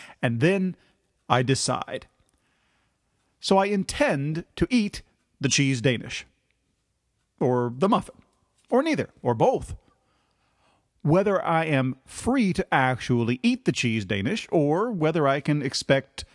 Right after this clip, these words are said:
severe punishment for doing so, is irrelevant. I have freely made up my mind.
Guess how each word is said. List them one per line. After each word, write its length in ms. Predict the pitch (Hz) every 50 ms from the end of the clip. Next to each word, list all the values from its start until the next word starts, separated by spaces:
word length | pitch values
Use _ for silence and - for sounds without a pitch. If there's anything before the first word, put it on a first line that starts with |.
| - - _ -
severe 540 | - - - - 170 147 143 151 147 143
punishment 760 | 135 - - - 190 185 170 135 - - 156 208 254 - - - - - - _ _ _
for 240 | - - 160 147 147
doing 360 | 127 147 147 143 139 127 131
so, 380 | - - 147 151 180 214 233 - _ _ _ _ _ _
is 260 | - 135 139 131 123 -
irrelevant. 680 | 165 139 135 127 127 147 147 131 113 - - - - - _ _ _ _ _ _ _ _ - - - _
I 440 | - 131 131 131 143 147 165 190 - - _ _
have 260 | - - 113 107 -
freely 720 | - - - - - 190 233 240 175 117 101 104 110 117 - _ _ _
made 300 | - 131 131 151 139 -
up 160 | 135 131 -
my 180 | 123 131 139 139
mind. 340 | 131 135 120 - - -